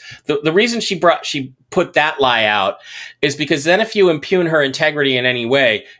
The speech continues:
you're impugning the integrity of a sexual assault victim. So that's why she said that. So Erica Tomat thinks she's a disgrace to women. I agree with you, Erica. She's a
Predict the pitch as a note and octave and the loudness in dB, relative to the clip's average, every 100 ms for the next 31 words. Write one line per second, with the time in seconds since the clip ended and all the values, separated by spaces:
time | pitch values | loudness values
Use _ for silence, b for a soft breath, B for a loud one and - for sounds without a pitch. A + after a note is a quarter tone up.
0 | _ D3+ E3+ D#3+ D3 C#3+ - C3 B2+ G3 | _ 2 4 4 2 -4 -6 -6 0 0
1 | F3 D#3 C3+ B2 A#2 C#3 B2 A2 G2+ F#2+ | 2 0 -2 -4 -2 -2 -2 -4 -4 -6
2 | - F#2+ - E2 E2 - G#2+ - - - | -6 -8 -10 -10 -8 -2 -2 -4 -16 -16
3 | - - D3+ D#3+ - G2+ - F2 - - | -8 -2 0 0 -2 -4 -6 -8 -10 -10
4 | - - - _ _ _ _ _ _ _ | -12 -12 -14 _ _ _ _ _ _ _
5 | _ - - - - - F3 F3 D3 F3+ | _ -12 -10 -8 -4 2 4 2 -2 0
6 | F3 E3+ - E3+ D#3 - C#3+ C3 A#2 B2 | 2 2 0 -4 -4 -6 -4 -6 -6 -10
7 | - D3 C#3 - C3 C3 C3+ C#3 C#3 E3+ | -2 0 0 -4 -2 -2 0 -2 -2 -4
8 | D#3 G2 - G#2+ F2 - D#2 D2 D#2+ D#2 | -4 -6 -4 -2 -4 -10 -14 -10 -8 -8
9 | - D#2 D#2 - C3+ | -10 -10 -10 -12 -10